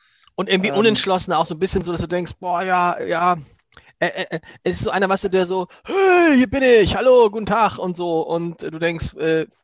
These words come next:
Speaker 1: warst du überhaupt eingeladen?
Speaker 2: Ja.
Speaker 1: Oder?
Speaker 2: Mhm.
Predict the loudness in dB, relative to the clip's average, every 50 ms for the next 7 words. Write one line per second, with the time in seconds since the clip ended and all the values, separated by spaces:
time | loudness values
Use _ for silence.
0 | _ _ _ _ 0 0 0 0 -4 -10 -10 -10 -8 -8 -6 -6 -4 -4 -4 -4
1 | -4 -6 -10 -14 _ _ _ _ _ _ _ _ _ _ _ _ _ _ _ _
2 | _ _ _ _ _ _ _ _ _ _ _ _ _ _ _ _ _ _ -14 -12
3 | -12 -12 -14 -16 -8 -2 -2 -2 -2 -2 -6 -16 -16 -16 -14 _ -6 -2 -2 0
4 | 2 2 0 0 -2 _ _ _ _ _ _ _ _ _ _ -4 0 2 2 2
5 | 0 -2